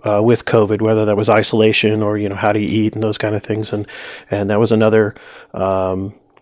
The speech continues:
uh, opportunity. It's just been a, a slowly growing thing, and I guess it's, uh, um, it was, uh, kind of a shock but again, it's, it's nice. Uh, more and more people are gonna get to know what we do,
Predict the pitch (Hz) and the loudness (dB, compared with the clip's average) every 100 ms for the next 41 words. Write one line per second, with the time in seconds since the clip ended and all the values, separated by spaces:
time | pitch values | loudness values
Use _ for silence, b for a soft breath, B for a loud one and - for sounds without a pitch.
0 | - - - - - - 113 113 - 123 | -20 -18 -18 -14 -8 -2 0 0 2 2
1 | 113 104 - 131 - 139 131 - - - | 2 0 2 2 6 6 6 4 2 4
2 | 123 147 143 156 151 135 139 175 170 117 | 6 6 8 8 6 6 6 6 6 6
3 | 127 123 113 - - 117 113 113 B B | 4 4 2 2 4 6 6 4 B B
4 | B B _ 120 101 98 101 113 - _ | B B _ -6 -4 -4 -4 -8 -14 _
5 | _ _ _ - 110 117 113 - - - | _ _ _ 0 4 4 2 0 -8 -8
6 | 98 92 92 - - 110 104 - 104 107 | -6 -4 -6 -8 0 2 2 2 4 4
7 | - - - _ - 107 101 - - 104 | 0 -12 -18 _ 0 2 2 -2 -8 -4
8 | 107 107 104 - - - 117 123 - - | -2 -2 -2 -4 -2 0 2 2 -2 -4
9 | - 107 104 101 - 110 117 123 123 127 | -2 0 0 0 0 2 4 6 4 4
10 | 127 - 123 120 117 120 127 120 127 110 | 2 4 2 4 2 2 2 4 4 4
11 | 113 127 | 4 6